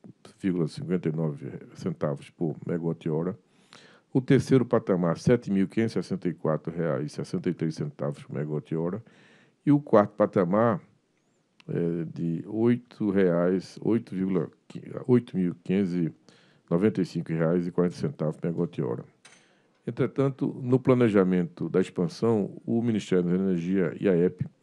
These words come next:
utilizavam valores para uma curva de patamar para o custo de déficit, da mesma forma na operação e na formação de preço de curto prazo. O O N S reduziu os quatro patamares, eh, em patamar médio e único.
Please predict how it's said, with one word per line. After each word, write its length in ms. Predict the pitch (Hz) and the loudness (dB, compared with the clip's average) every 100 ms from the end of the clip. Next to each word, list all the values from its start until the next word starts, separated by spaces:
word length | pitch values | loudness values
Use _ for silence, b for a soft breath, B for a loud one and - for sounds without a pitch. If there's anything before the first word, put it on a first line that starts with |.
| b b b b - | b b b b -2
utilizavam 600 | 120 139 120 101 98 101 | 2 4 6 6 6 6
valores 480 | 104 92 92 85 | 6 8 6 2
para 260 | - 92 95 | -2 2 4
uma 160 | 104 101 | 4 2
curva 400 | - 127 120 110 | 0 2 4 4
de 80 | |
patamar 480 | 92 92 87 82 85 | 2 0 2 0 0
para 180 | 80 90 | 0 0
o 80 | 82 | 0
custo 320 | - 85 - | -4 -6 -4
de 60 | 78 | 0
déficit, 400 | 104 110 - - - B B B B B - | 2 2 -2 -20 -20 B B B B B -2
da 80 | |
mesma 260 | 101 135 120 | 4 6 4
forma 300 | - 110 113 | 6 6 6
na 80 | 113 | 6
operação 500 | 98 104 90 - 101 | 6 4 4 2 0
e 20 | |
na 120 | 110 | 0
formação 440 | 98 107 92 - 98 | 0 0 0 2 0
de 120 | 90 | 0
preço 300 | 85 90 - | 0 -2 -2
de 60 | |
curto 280 | - 101 - | -8 -8 -8
prazo. 420 | - 82 69 64 - - - | -2 0 0 -2 -12 -20 -8
O 100 | - | 0
O 40 | |
N 160 | 110 90 | 2 4
S 320 | 87 85 - | 2 0 -4
reduziu 500 | 82 98 95 80 80 | -2 0 -2 -2 -4
os 160 | 82 - | -4 -4
quatro 300 | - 113 107 | 2 2 2
patamares, 720 | 90 - 82 87 98 110 - - B B B B B B B - | -2 -2 -2 0 0 0 -2 -4 B B B B B B B -2
eh, 340 | 92 92 92 - | 2 4 4 2
em 80 | 110 | 0
patamar 500 | 113 101 98 90 87 | 2 2 4 2 2
médio 520 | 87 92 104 113 127 - | 4 4 4 0 -6 -2
e 100 | 92 | 0
único. 380 | 80 73 - | 0 -2 -8